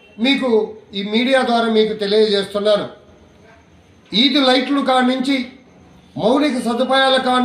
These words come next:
నుంచి, ప్రజల హక్కుల గురించి గ్రామ సర్పంచులు ప్రతి నెల సాధారణ సమావేశాలు జరపటం లేదు.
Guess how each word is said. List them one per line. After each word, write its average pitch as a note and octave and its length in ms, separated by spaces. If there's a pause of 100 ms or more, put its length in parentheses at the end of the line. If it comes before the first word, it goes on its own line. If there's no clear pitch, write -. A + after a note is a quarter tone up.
నుంచి, C4 380 (340)
ప్రజల C4 340
హక్కుల A#3+ 360 (120)
గురించి B3+ 600 (260)
గ్రామ C4+ 300
సర్పంచులు C4+ 800 (340)
ప్రతి A#3+ 280
నెల B3 260 (960)
సాధారణ B3+ 460 (100)
సమావేశాలు G#3+ 680
జరపటం G3 540
లేదు. F#3 340